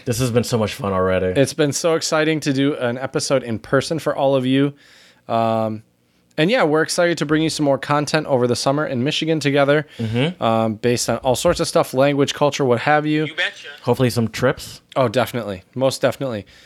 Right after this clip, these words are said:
Speaker 2: And I would say the quote for this pod is that one of the best things about being home is being able to reconnect with your friends and your family.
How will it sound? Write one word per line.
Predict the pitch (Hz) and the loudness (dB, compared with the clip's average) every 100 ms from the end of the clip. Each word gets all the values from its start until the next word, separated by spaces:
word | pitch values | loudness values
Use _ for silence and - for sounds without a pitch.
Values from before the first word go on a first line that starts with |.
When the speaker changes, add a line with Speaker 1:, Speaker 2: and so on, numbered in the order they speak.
| - _ | -20 _
Speaker 2:
And | 165 | 0
I | 190 | 0
would | 226 | 0
say | - | 0
the | 208 | -2
quote | 185 202 214 - | 0 0 -2 -2
for | - 175 | -2 0
this | 170 - | 0 0
pod | 175 151 131 | 0 0 0
is | 135 123 | -4 -4
that | 127 127 127 _ _ _ _ _ | 0 0 0 _ _ _ _ _
one | 143 190 | 2 2
of | 202 | 2
the | 160 | 2
best | 139 151 - | 2 0 0
things | 165 135 | 0 2
about | 135 123 104 | 4 2 2
being | 131 120 | 0 0
home | 101 117 110 104 104 _ _ | 0 0 0 -2 -8 _ _
is | 127 107 | -6 0
being | 131 | 2
able | 131 123 | 4 2
to | - | 0
reconnect | 113 127 - 120 110 - 113 | 0 0 2 0 0 -2 -6
with | 107 - | -4 -2
your | 104 | -4
friends | - 107 107 95 | 0 2 2 -2
and | - | -4
your | 104 | -6
family. | 92 92 76 71 65 | -4 -6 -6 -10 -14